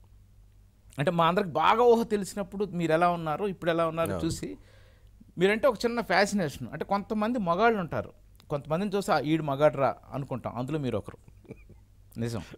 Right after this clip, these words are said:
Speaker 2: ఆ.
Speaker 1: కానీ మీకు చాలా ఫోజు, స్టైల్ ఎక్కువ.
Speaker 2: <laughs> అనండి, మీ ఇష్టం.
Speaker 1: గురు-, మా చిరంజీవి గారి బర్త్‌డేకి
Speaker 2: ఉమ్.
Speaker 1: మీరు వచ్చి వెళ్ళిపోతున్నారు.
Speaker 2: ఉమ్.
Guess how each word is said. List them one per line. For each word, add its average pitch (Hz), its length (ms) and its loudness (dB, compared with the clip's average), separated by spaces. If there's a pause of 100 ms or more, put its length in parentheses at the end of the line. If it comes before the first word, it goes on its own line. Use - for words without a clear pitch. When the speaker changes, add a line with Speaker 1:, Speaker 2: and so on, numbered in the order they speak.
(120)
Speaker 2:
ఆ. 87 260 -6 (760)
Speaker 1:
కానీ 233 160 2
మీకు 190 220 -2
చాలా 180 140 2
ఫోజు, 185 340 -4
స్టైల్ 147 300 -4
ఎక్కువ. 95 220 -10 (240)
Speaker 2:
<laughs> 110 680 -4
అనండి, 98 320 -6
మీ 120 100 -8
ఇష్టం. 98 320 -8 (180)
Speaker 1:
గురు-, 180 220 0
మా 143 500 2
చిరంజీవి 208 260 0
గారి 208 120 6
బర్త్‌డేకి 170 840 0
Speaker 2:
ఉమ్. 78 100 -8
Speaker 1:
మీరు 147 120 -2
వచ్చి 156 280 -2
వెళ్ళిపోతున్నారు. 175 580 2
Speaker 2:
ఉమ్. 101 340 -4